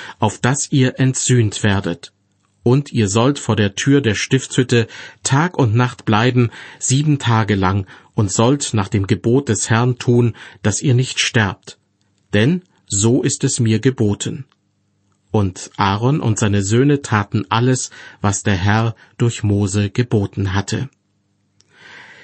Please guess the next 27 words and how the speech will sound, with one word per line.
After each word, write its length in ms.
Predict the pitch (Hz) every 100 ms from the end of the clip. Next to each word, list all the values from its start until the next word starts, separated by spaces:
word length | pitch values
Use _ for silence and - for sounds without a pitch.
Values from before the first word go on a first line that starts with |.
| - _ _ _ _
Soweit 540 | - 101 113 127 -
die 80 | 131
Verse 340 | 113 117 135 -
dreißig 560 | 101 104 110 120 -
bis 300 | 131 123 -
sechsunddreißig. 960 | 113 107 107 95 - 92 117 - 127 - _ _ _ - - - - - _ _ _
Wenn 160 | - 139
Sie 140 | 160
die 220 | 147 147 139
vorangegangenen 960 | - 113 117 156 143 127 101 104 101
Folgen 400 | - 110 107 110
dieser 320 | 104 101 104
Sendereihe 640 | 98 107 117 110 107 104 101
gehört 720 | 110 92 113 139 156 - -
oder 300 | - 104 98
in 100 | 107
schriftlicher 540 | - 127 123 117 117 98
Form 320 | - 104 104
nachgelesen 800 | 101 135 - 127 123 127 127 117
haben, 320 | 117 123 123 - - - - - _
werden 280 | 127 175 196
Sie 140 | 170
vermutlich 480 | 143 135 160 180 -
gerade 280 | 113 127 165
eben 220 | 139 139
festgestellt 720 | - 120 - - - 143 143
haben, 300 | 143 147 165